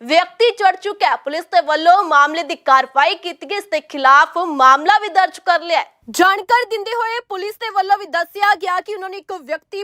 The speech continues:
ਪਾਸੋਂ ਸ਼ਿਕਾਇਤ ਮਿਲੀ ਸੀ ਕਿ ਉਕਤ ਵਿਅਕਤੀ ਵੱਲੋਂ ਆਪਣੀ ਗੱਡੀ ਉੱਪਰ ਬੱਤੀ ਅਤੇ ਹੂਟਰ ਲਗਾਇਆ ਹੋਇਆ ਸੀ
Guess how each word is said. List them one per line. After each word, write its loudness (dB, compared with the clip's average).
ਪਾਸੋਂ -6
ਸ਼ਿਕਾਇਤ -4
ਮਿਲੀ -16
ਸੀ -18
ਕਿ -10
ਉਕਤ -16
ਵਿਅਕਤੀ -14
ਵੱਲੋਂ -4
ਆਪਣੀ -6
ਗੱਡੀ -4
ਉੱਪਰ -6
ਬੱਤੀ -8
ਅਤੇ -10
ਹੂਟਰ -10
ਲਗਾਇਆ -2
ਹੋਇਆ -2
ਸੀ -8